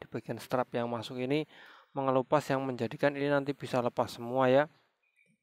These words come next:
Dan biasanya ini juga bagian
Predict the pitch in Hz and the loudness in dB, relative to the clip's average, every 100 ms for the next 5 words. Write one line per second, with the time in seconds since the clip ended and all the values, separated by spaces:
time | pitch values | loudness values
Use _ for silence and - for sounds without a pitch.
0 | _ _ _ _ _ 147 147 139 139 123 | _ _ _ _ _ 4 4 4 6 6
1 | 123 131 143 175 190 175 - _ _ _ | 6 4 8 10 10 6 -6 _ _ _
2 | _ _ _ _ _ _ _ _ _ _ | _ _ _ _ _ _ _ _ _ _
3 | _ _ _ _ _ _ _ _ _ _ | _ _ _ _ _ _ _ _ _ _
4 | _ _ _ _ - 156 165 - 131 123 | _ _ _ _ -4 0 0 2 2 2
5 | 110 - 117 113 117 | 0 0 0 -2 -10